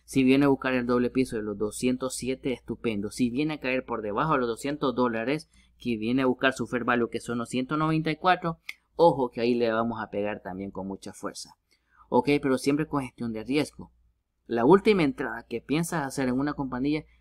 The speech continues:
tienes que esperarla muy bien. Tienes que gestionar esa última entrada, ok, porque después nos vamos a quedar sin capital si esto sigue retrocediendo. Así que para largo plazo, Nvidia me gusta, pero a corto plazo puede seguir cayendo y puede venir a buscar su fair value, que son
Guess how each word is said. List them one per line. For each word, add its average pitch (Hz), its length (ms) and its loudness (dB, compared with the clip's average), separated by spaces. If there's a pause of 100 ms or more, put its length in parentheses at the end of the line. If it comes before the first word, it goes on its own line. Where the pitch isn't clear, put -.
(140)
tienes 147 260 2
que - 80 -6
esperarla 127 580 0
muy 127 300 4
bien. 117 240 0
Tienes 165 240 0
que 170 120 0
gestionar 135 420 -2
esa 123 260 -4
última 127 400 0
entrada, 117 480 0 (300)
ok, 113 240 -4 (120)
porque 127 220 -2
después 120 240 -2
nos 120 80 0
vamos 120 240 0
a 117 60 -10
quedar 110 180 -4
sin 113 160 -8
capital 113 460 -4
si - 120 -4
esto 113 200 -6
sigue 104 340 -8 (300)
retrocediendo. 95 680 -8
Así - 200 -4
que - 140 -6
para 120 260 2
largo 160 300 2
plazo, 131 440 -4
Nvidia 139 560 0 (320)
me 156 160 2
gusta, 156 480 2 (1000)
pero 135 200 4
a 131 60 0
corto 139 280 2
plazo 117 420 -4 (380)
puede 113 360 4
seguir 107 380 -2
cayendo 101 540 -2
y 117 140 2
puede 120 340 2
venir 104 180 0
a 104 60 0
buscar 104 200 -6
su 104 120 -10
fair 117 140 -8
value, 127 220 -2
que 120 100 -10
son 110 220 -6